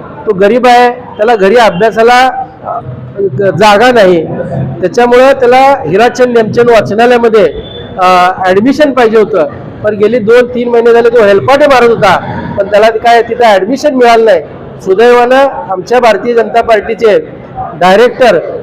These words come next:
नरसिंग मेंगजी तिथं होते, तिथं आहेत, त्यांना आम्ही एक फोन केला, त्यांनी सांगितलं की त्या विद्यार्थ्यांना पाठवून द्या, मी त्यांची सोय करतो. म्हणजे अशा एक किरकोळ समस्या आहेत. एक, अ, दुसरी समस्या भडंगे म्हणून आहेत, जे सिव्हिल, अ,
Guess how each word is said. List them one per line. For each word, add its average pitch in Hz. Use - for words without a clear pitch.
नरसिंग 202
मेंगजी 226
तिथं 269
होते, 202
तिथं 208
आहेत, 233
त्यांना 220
आम्ही 254
एक 247
फोन 269
केला, 214
त्यांनी 240
सांगितलं 247
की 254
त्या 254
विद्यार्थ्यांना 233
पाठवून 233
द्या, 254
मी 262
त्यांची -
सोय 254
करतो. 202
म्हणजे 247
अशा 285
एक 311
किरकोळ 262
समस्या 254
आहेत. -
एक, 254
अ, 254
दुसरी 233
समस्या 254
भडंगे 240
म्हणून 254
आहेत, 226
जे 247
सिव्हिल, 254
अ, 240